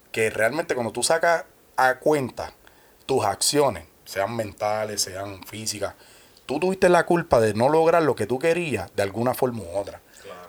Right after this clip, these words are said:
Speaker 1: ¿Por qué? Porque simples preguntas que tú te haces en la mente negativas bloquean lo que tú querías.
Speaker 2: Eso, eso yo se lo atribuyo mucho.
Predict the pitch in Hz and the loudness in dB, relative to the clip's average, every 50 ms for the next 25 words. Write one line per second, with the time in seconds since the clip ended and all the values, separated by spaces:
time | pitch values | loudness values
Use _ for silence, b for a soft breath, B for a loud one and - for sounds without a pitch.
0 | - - - 117 120 117 113 110 - - 190 208 175 - - 110 101 - 98 - | -20 -10 -2 2 2 2 2 0 0 0 0 0 0 -2 -6 -8 -6 -4 -6 -4
1 | - 104 107 - 143 139 - - - 160 156 170 170 170 185 165 170 160 170 165 | -4 -4 -2 0 0 0 2 4 2 4 4 2 0 0 2 2 2 0 0 2
2 | 170 156 - 175 151 156 165 165 165 165 165 160 - - 120 98 101 110 131 160 | 0 2 2 2 2 2 2 2 2 0 0 -4 -4 -4 -6 -4 -2 0 2 4
3 | 185 190 190 190 208 208 180 139 104 90 - B B B B B - 87 95 104 | 4 4 2 2 0 -2 0 -2 -2 -4 -8 B B B B B -14 -10 -10 -10
4 | - - 131 170 190 170 123 101 104 92 87 156 160 120 104 95 - B B B | -6 -2 -2 -2 -2 -2 -6 -6 -6 -10 -4 -4 -4 -4 -6 -14 -16 B B B
5 | B B B B - - - _ _ - - 113 - - 160 156 - - 123 123 | B B B B -16 -16 -16 _ _ -16 -14 -14 -10 -8 -10 -10 -10 -10 -12 -12
6 | - 151 151 147 147 139 - 151 147 143 147 147 147 143 147 147 143 143 135 127 | -10 -10 -10 -10 -10 -12 -10 -8 -10 -10 -10 -10 -12 -10 -10 -10 -10 -10 -10 -12
7 | 143 151 147 117 117 - 117 110 | -14 -14 -14 -16 -18 -18 -20 -20